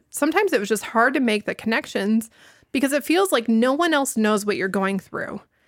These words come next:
And when you put yourself out there as a successful, established nonprofit, if you're not actually in that position,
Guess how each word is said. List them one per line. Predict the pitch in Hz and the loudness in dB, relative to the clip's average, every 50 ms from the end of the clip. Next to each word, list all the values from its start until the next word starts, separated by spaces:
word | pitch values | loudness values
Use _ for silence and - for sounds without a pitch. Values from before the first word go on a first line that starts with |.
| _ _ _ _ _ _ _ - | _ _ _ _ _ _ _ 0
And | 247 262 262 | 2 2 4
when | 262 262 | 4 4
you | 269 254 | 2 2
put | 226 - - 381 370 | 0 0 -2 0 2
yourself | 381 381 381 - 285 247 - | 2 2 2 2 0 0 2
out | 214 233 254 254 | 2 2 2 2
there | - 220 202 196 190 | 2 2 4 4 4
as | 170 214 214 208 208 - | 4 2 2 2 2 0
a | 214 202 202 202 196 190 | 2 2 2 2 0 -2
successful, | - - 247 220 - - 330 311 294 - - - 220 190 175 180 - - | -4 -6 -8 -8 -2 0 2 2 2 0 -2 -2 -2 -2 -2 -4 -6 -6
established | 226 - - - - 339 302 294 294 269 226 214 190 190 - - | -6 -6 -6 -4 0 2 4 4 4 4 2 0 0 -2 -2 0
nonprofit, | 233 240 240 233 220 220 - - 311 330 359 339 - 226 196 202 - - - - _ _ _ | 2 2 2 2 2 -2 -2 2 2 2 2 2 2 0 0 0 -2 -6 -14 -20 _ _ _
if | - 247 - | -4 -4 -2
you're | - 247 247 | 0 0 2
not | 254 285 311 311 294 | 2 2 2 2 2
actually | - 240 262 254 - - 254 240 208 208 | 2 2 2 2 -2 -2 -2 -2 0 0
in | 233 233 233 | 0 0 2
that | 214 165 - | 0 0 -2
position, | - 214 190 208 240 294 285 - 214 156 147 180 202 196 | -4 -6 -4 -2 -2 -2 -2 -4 -6 -4 -2 -4 -4 -4